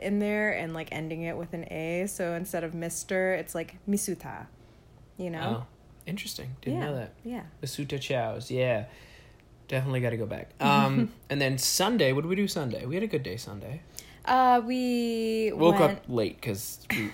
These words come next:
Speaker 2: <laughs> we were out late Saturday. <laughs>
Speaker 1: I mean, we didn't wake up that late. We went to a bar called the Sterling,
Speaker 2: Yep.
Speaker 1: um, to watch the World Cup final.
Speaker 2: Yep, France played Croatia.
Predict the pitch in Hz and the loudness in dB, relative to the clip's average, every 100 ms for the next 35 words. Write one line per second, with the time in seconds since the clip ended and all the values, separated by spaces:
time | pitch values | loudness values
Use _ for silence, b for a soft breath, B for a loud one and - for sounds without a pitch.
0 | 131 165 175 156 160 147 - 165 160 175 | -2 6 8 12 12 10 8 4 4 4
1 | 165 180 165 165 208 220 - 262 370 370 | 6 8 8 8 6 4 6 6 8 8
2 | 320 311 208 208 214 302 285 240 254 208 | 6 6 4 0 0 2 2 2 4 2
3 | 170 269 233 180 175 180 180 226 214 208 | 4 2 2 0 0 0 0 2 4 2
4 | 196 196 190 196 - 208 196 185 185 185 | 0 -2 -2 -4 -4 -4 -2 -2 0 -2
5 | 180 190 180 175 180 175 165 165 - 170 | -2 -4 -2 -2 -4 -4 -2 -4 -6 -10
6 | 180 180 - 165 160 165 170 185 240 269 | -8 -8 -8 -6 -6 -6 -6 -4 -4 -6
7 | B - 113 - 185 175 170 170 180 175 | B -6 -4 -2 -2 0 -2 -4 -4 -4
8 | 160 156 - - 175 165 160 - - 151 | -4 -6 -8 -8 -6 -6 -8 -10 -8 -8
9 | - - 156 147 143 160 208 285 - 117 | -8 -12 -8 -8 -8 -4 -4 -4 -6 -2
10 | 120 139 - 143 123 139 - 151 139 143 | 0 0 -2 0 2 0 -2 -2 -2 0
11 | 131 127 123 - 185 202 | 2 4 2 0 0 0